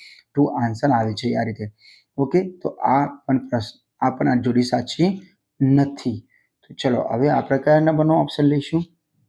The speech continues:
સી નંબરનો ઓપ્શન આપણે લઈએ. ઓકે, તો સી નંબરનો ઓપ્શન શું છે?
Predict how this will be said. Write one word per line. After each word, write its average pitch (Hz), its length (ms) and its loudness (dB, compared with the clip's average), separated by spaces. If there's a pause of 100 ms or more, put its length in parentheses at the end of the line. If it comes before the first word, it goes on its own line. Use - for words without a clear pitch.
(3250)
સી 156 160 2
નંબરનો 123 340 6
ઓપ્શન 120 360 -4
આપણે 127 280 0 (800)
લઈએ. 117 400 0 (140)
ઓકે, 120 220 -6 (440)
તો - 120 -12
સી - 220 -2
નંબરનો 175 420 4
ઓપ્શન 151 240 0
શું 147 160 0
છે? 147 140 -2